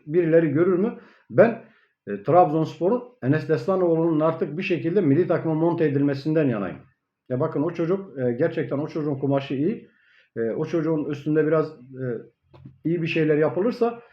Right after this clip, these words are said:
ben iyi yerlere geleceğine ve milli takımı bir santrafor kazanacağına inanıyorum. E, lütfen Montella bu söylediklerimi bir kenara yaz. Ve Enes Destanoğlu biraz takibe al.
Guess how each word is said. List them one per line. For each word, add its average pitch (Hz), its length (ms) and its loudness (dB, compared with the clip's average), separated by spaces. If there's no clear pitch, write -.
ben 147 220 2
iyi 160 180 2
yerlere 156 300 6
geleceğine 156 540 2
ve 160 80 2
milli 156 260 2
takımı 160 300 -2
bir 156 60 -4
santrafor 151 520 -2
kazanacağına 139 540 2
inanıyorum. 92 460 -4
E, 104 40 -12
lütfen 135 440 -4
Montella 143 440 0
bu 156 80 -4
söylediklerimi 139 800 -2
bir 160 160 -4
kenara 147 320 2
yaz. 185 300 0
Ve 120 120 0
Enes 143 300 -2
Destanoğlu 147 560 -2
biraz 147 220 0
takibe 139 320 0
al. 180 300 0